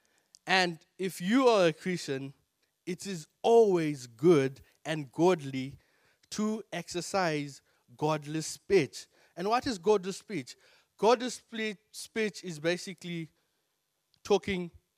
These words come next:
positive, encouraging people when they're feeling down. You don't go to someone that's feeling low and add on to the weight and become a burden on them. No,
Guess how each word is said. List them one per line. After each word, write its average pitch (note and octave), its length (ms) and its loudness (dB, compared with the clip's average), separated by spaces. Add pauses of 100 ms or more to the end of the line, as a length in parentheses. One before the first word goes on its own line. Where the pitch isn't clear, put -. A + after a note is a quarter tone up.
(320)
positive, C#3+ 680 -2 (600)
encouraging G3+ 680 -2
people F3 260 -10
when D3+ 140 -4
they're C#3+ 100 -10
feeling C#3 460 -8
down. G#2+ 300 -10 (680)
You F3 100 -6
don't A#3+ 180 2
go A3 120 4
to G3 120 -4
someone G#3 320 -2
that's F3 200 -2
feeling F3+ 420 -10
low F3+ 220 -6 (680)
and E3+ 240 0
add F#3+ 220 4
on F3+ 180 4
to F#3+ 120 -8
the D#3+ 180 4
weight E3 280 2
and D#3+ 140 -4
become E3+ 300 -2
a E3 60 2
burden D#3+ 400 -2
on F#3 120 -4
them. F3+ 200 -6
No, G#3 320 0